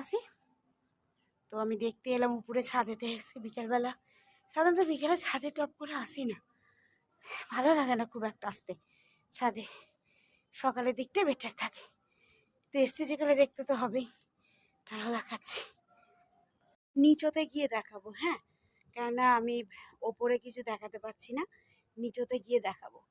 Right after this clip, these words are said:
উম, এবার যে আমি প্রদীপটা এতক্ষণ ধরে ঠিক করছিলাম, উঠেছি অনেকক্ষণ, সাড়ে তিনটে, চারটে, চারটে উঠেছি, প্রদীপটা ঠিক করছিলাম, কেননা প্রদীপটার জন্য সেই তেল, তেল দিয়ে ঠিক করতে হলো। বা কি সুন্দর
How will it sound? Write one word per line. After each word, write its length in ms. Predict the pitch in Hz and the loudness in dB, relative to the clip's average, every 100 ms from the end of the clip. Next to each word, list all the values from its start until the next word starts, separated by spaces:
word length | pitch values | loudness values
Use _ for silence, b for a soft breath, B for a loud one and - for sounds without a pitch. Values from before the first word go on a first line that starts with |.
| _ _ _ _ _ _ | _ _ _ _ _ _
উম, 340 | - 180 196 190 202 | -10 -8 -6 -4 0
এবার 160 | 233 233 | 0 0
যে 60 | 240 226 | 0 0
আমি 140 | 226 240 214 | 2 0 0
প্রদীপটা 360 | 247 233 233 269 262 | 0 0 0 2 2
এতক্ষণ 260 | 254 269 247 | 0 -2 2
ধরে 120 | 277 277 | 4 2
ঠিক 100 | 269 - | -2 0
করছিলাম, 420 | 262 - 262 240 233 | 0 2 2 2 2
উঠেছি 260 | 233 302 339 | 0 0 4
অনেকক্ষণ, 440 | 320 320 - 269 262 | 6 4 2 -6 -6
সাড়ে 180 | - 240 | -6 -6
তিনটে, 260 | 247 269 269 | -4 -2 0
চারটে, 300 | 262 247 - 240 - | 0 -4 -8 -10 -8
চারটে 300 | 247 - 277 262 | -8 -6 -6 -2
উঠেছি, 300 | 247 220 247 - b b b b b - | -2 -4 -6 -14 b b b b b 2
প্রদীপটা 380 | 247 240 - 277 | 2 2 -6 -8
ঠিক 120 | 262 - 247 | -8 -2 -2
করছিলাম, 460 | 233 - 220 208 190 | 0 0 -2 -4 -4
কেননা 360 | 220 220 233 233 - _ _ b b b b b _ - | -2 0 2 0 -4 _ _ b b b b b _ 2
প্রদীপটার 520 | 247 240 240 - 240 | 4 4 -2 0 0
জন্য 260 | 196 254 247 262 220 B B - | 0 -2 0 0 -2 B B -4
সেই 160 | - 233 - | 2 2 6
তেল, 220 | 247 240 247 | 8 8 6
তেল 160 | 247 247 240 | 0 0 0
দিয়ে 240 | 240 254 247 b b b _ | -2 0 0 b b b _
ঠিক 160 | - - - | -10 -8 0
করতে 220 | 262 - 262 | 0 0 -2
হলো। 120 | 277 | 0
বা 140 | 233 247 | 0 0
কি 80 | - | -2
সুন্দর 380 | 285 240 185 190 | -4 -2 0 0